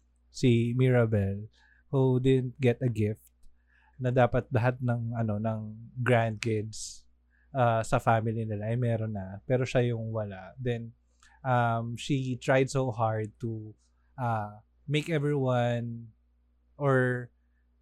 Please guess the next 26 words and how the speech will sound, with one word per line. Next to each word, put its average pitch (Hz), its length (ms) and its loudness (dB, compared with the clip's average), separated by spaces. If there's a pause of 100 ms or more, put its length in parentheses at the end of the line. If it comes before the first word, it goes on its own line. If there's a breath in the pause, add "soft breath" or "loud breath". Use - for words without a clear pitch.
(160)
ano 160 160 0
yun, 139 320 -2 (160)
to 139 400 -2 (240)
fit 143 240 0 (420)
in 139 200 0
the 123 400 2
family 123 400 4
na 123 160 -2
super 120 720 0
extraordinary, 139 880 0
lahat 127 320 -6
may 120 160 -8
talent. 117 400 -4
Then, 131 320 -2 (400 loud breath)
um, 123 720 2 (320)
habang 151 280 6
iniisa-isa 165 520 2
niya 120 200 2
na 123 120 0
meron 143 320 0
din 135 120 -2
palang 131 240 2
mga 117 200 -2
kanya-kanyang 120 400 -4
pinagdadaanan 107 840 -6
yung 104 180 -12